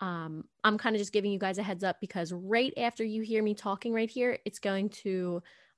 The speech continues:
um, do the entrance music or beginning music to my friend's podcast. So don't want anybody to get alarmed and think they clicked the wrong podcast.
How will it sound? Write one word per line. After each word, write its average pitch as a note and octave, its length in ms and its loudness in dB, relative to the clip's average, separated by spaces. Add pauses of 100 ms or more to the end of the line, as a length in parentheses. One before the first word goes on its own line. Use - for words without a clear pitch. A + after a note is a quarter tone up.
um, D#3+ 560 -4 (500)
do C#4 80 4
the - 180 2
entrance G#3 400 2
music G3 460 2 (120)
or F3 380 -2 (420)
beginning G3 360 4
music F3+ 480 2
to G3+ 440 4
my F#3+ 160 8
friend's E3+ 260 0
podcast. - 600 -4 (360)
So - 100 -2
don't G#3+ 140 6
want G3+ 100 6
anybody G3 380 4
to F#3+ 80 4
get F#3 140 6
alarmed G3 480 6
and F#3 120 4
think F#3 200 2
they F3 80 0
clicked - 260 0
the F#3 80 0
wrong E3+ 220 2
podcast. F#3+ 800 4